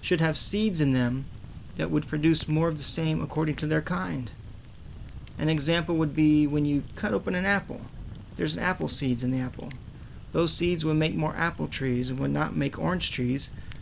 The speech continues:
because orange trees would be from a different kind. God approved of this. On day four, God fashioned the sun, moon, and stars.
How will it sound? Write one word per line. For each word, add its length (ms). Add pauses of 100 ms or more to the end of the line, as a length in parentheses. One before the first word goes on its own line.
(160)
because 300
orange 360
trees 380
would 180
be 100
from 200
a 40
different 320
kind. 440 (1160)
God 200
approved 380
of 120
this. 380 (1120)
On 160
day 140
four, 260
God 280
fashioned 520
the 80
sun, 580 (120)
moon, 440
and 140
stars. 800